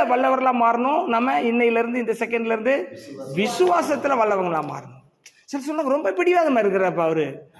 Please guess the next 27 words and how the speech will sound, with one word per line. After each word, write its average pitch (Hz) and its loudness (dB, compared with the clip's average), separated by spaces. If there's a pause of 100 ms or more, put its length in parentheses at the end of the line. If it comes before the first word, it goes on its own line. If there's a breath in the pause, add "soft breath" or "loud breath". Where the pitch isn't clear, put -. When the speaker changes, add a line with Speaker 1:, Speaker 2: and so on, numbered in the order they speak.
(120)
Speaker 1:
பிடிவாதம் 262 2
இல்ல, 180 2
அதுக்கு 165 0
பேரு, 156 0
அதுக்கு 170 -4
பேரு 185 0
விசுவாசம். 170 -6 (2000 loud breath)
ஆபிரகாமை 247 2
பார்த்து, 247 0
"ஏப்பா, 233 2
என்ன 311 2
நீ 311 2
இப்படியே 262 0
விசுவாசித்துட்டு 269 0
இருபத்தஞ்சு 339 4
வருஷம் 311 2
ஆகி 277 2
போச்சேப்பா, 185 -2
குழந்தை 208 0
கொடுக்குறேன், 175 -2
குழந்தை 180 -2
கொடுக்குறேன், 180 -6
நட்சத்திரமாக்குன்றாரு. 170 -8 (400)
எங்கப்பா 262 -2
நடக்குது, 143 -6
எங்கப்பா 233 -6
நடக்குது?" 131 -12